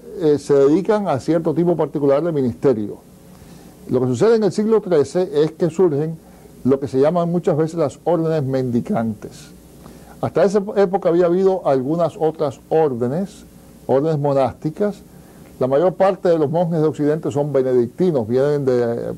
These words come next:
Benito, que fue el gran fundador del monastismo, monasticismo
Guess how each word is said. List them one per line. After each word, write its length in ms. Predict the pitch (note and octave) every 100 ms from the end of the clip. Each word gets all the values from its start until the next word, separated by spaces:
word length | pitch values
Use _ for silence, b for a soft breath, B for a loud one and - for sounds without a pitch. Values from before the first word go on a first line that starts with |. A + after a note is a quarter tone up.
| -
Benito, 480 | A#2 B2 E3 C#3+ B2
que 80 |
fue 180 | A#2 C#3
el 60 | C3
gran 240 | C3+ C#3
fundador 540 | B2 C3 A#2 B2 D3 C3+
del 160 | B2
monastismo, 540 | B2 A#2 - - C#3+ C#3
monasticismo 840 | A#2+ A#2 A#2+ - D3+ B2+ C3+